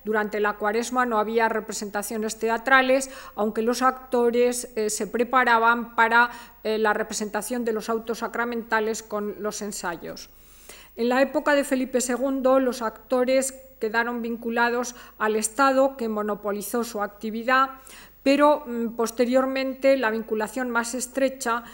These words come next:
fue sobre todo con los ayuntamientos de las ciudades, lo que favoreció indudablemente la profesionalización tanto de los poetas como de los directores de escena o de los actores.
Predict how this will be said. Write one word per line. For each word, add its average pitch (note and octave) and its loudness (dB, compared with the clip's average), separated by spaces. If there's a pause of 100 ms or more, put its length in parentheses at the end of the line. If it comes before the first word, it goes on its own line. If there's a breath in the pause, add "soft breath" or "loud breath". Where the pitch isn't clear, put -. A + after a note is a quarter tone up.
(140 loud breath)
fue B3+ 2
sobre A#3 2
todo A#3+ -2
con A#3 -2
los G#3+ -2
ayuntamientos G#3+ -4
de G3+ -6
las G3+ -6
ciudades, A#3 0 (260 loud breath)
lo A3 0
que A3 -2
favoreció G#3+ 0
indudablemente A#3 -2
la G#3 -2
profesionalización G3+ -4 (320 loud breath)
tanto A#3+ 0
de A3+ 2
los A3 -2
poetas B3 0
como G#3 -6
de G3+ -6
los G3 -6
directores G3+ -6
de G#3 -6
escena B3 -4
o G#3+ -4
de G#3+ -4
los G#3 -6
actores. D#3+ -10